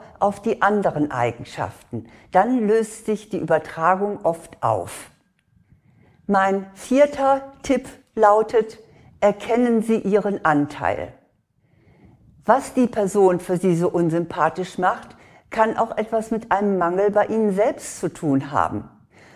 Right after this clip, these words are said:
Offenbar lebt diese Person etwas aus, was Sie sich selbst nicht erlauben. Zum Beispiel,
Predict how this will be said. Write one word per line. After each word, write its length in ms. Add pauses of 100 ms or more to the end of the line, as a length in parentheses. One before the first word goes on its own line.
(160)
Offenbar 800 (180)
lebt 380
diese 240
Person 500
etwas 480
aus, 300 (320)
was 200
Sie 160
sich 260
selbst 440
nicht 220
erlauben. 600 (540)
Zum 220
Beispiel, 640